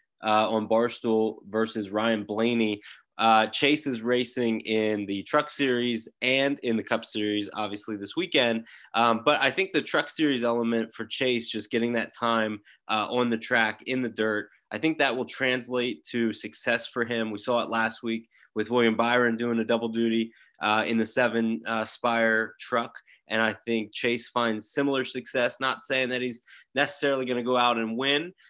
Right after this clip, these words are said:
um, you know, outright on Sunday, but I think it definitely translates, can, can only be a good thing. Um, I, I think he's poised to have a good matchup. Ryan Blaney, I just don't trust, uh, on dirt. You know, if we were talking about,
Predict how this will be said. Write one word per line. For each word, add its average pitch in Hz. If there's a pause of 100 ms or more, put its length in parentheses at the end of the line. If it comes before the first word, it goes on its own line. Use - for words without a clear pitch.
(160)
um, 110
you 123
know, 110
outright 135
on 117
Sunday, 143
but 120
I 117
think 117
it 104
definitely 113
translates, 113
can, 131
can 131
only 143
be 107
a 98
good 123
thing. 92 (360)
Um, 104
I, 120
I 120
think 120
he's 120 (180)
poised 135
to 107 (340)
have 143
a 135
good 139
matchup. 123
Ryan 127
Blaney, 127
I 117
just 117
don't 113
trust, - (300)
uh, 107
on 113
dirt. 120
You 117
know, 110
if 107
we 131
were 113
talking 127
about, 113